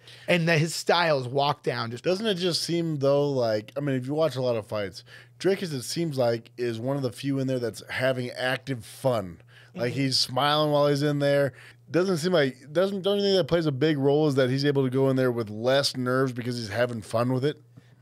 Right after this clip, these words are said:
Speaker 1: I mean, either way, but that's only gonna be effective for round one. Dricus has gotta knock him out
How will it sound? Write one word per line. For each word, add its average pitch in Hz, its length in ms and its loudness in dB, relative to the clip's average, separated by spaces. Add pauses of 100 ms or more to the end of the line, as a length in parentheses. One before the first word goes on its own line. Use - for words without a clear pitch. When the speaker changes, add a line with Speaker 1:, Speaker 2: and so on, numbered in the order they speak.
(160)
Speaker 1:
I 247 100 4
mean, 220 360 0 (100)
either 202 400 2
way, 170 320 4
but 143 380 0 (600)
that's 190 300 2
only 240 280 4
gonna 165 280 2
be 165 240 -2
effective 147 600 0
for 139 260 -2
round 135 400 2
one. 123 320 -2 (380)
Dricus 208 360 2
has 156 140 -4
gotta 143 240 2
knock 156 340 0
him 208 120 4
out 160 340 2